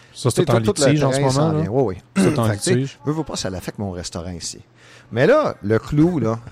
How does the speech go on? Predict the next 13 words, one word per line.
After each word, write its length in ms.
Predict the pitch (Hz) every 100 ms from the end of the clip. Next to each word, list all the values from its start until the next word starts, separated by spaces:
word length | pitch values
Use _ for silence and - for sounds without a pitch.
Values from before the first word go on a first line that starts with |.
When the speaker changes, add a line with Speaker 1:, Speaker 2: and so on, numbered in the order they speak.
| -
Speaker 1:
<laughs> 640 | - - - - - - -
Speaker 2:
qui 200 | 254 269
que 140 | -
tu 80 | -
penses 460 | 160 170 190 175
qui 100 | -
a 300 | 123 107 107
appelé 720 | 92 101 - 117 123 151 156 -
Impératif 580 | 117 131 120 113 - -
Français, 680 | - 117 107 98 - 107 120
qui 80 |
ont 140 | 107 104
fait 200 | 151